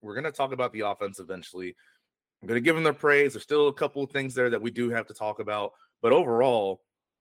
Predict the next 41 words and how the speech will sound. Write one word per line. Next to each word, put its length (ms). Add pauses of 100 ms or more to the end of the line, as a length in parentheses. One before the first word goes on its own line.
(160)
I 40
have 180
to 80
give 160
them 160
credit 400
for 140
even 320
on, 260
on 220
certain 280
drives 280
where 80
maybe 180
they 140
didn't 180
get 140
a 20
touchdown 460
and 80
they 80
should 340
have, 340
or 200 (420)
things 240
like 200
that. 240 (440)
They 100
gave 300
the 100
defense 460
some 140
time 320
to 80
rest 420
this 180
game. 380
And 140
that's 180
something 440
that 320